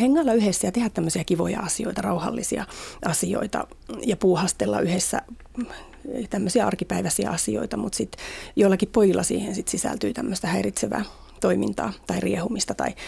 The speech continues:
tyttöihin kohdistuvaa härnäämistä. Ja sillä tavalla siitä tulee hyvin monimutkainen sekoitus, tämmöisiä mukavia asioita ja sit siitä ahdistavia ja häiritseviä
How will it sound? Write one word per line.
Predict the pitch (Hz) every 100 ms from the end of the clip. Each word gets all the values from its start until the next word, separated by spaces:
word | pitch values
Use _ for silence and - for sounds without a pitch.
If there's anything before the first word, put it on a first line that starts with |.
| -
tyttöihin | 196 - - 180
kohdistuvaa | - - - - - 67 - - - - - -
härnäämistä. | 170 170 190 202 202 208 -
Ja | 220 220
sillä | - 240 208
tavalla | 190 190 190
siitä | 208 196
tulee | 190 214 202
hyvin | 220 233
monimutkainen | 240 196 190 202 - 190 180
sekoitus, | - - - 208 - - - -
tämmöisiä | 104 208 185 - 208 214 247 - 226 -
mukavia | 208 185 185 185 196
asioita | 190 214 - 196
ja | -
sit | - -
siitä | - 233 -
ahdistavia | - - - 214 233
ja | 233
häiritseviä | 190 233 247 - 262 -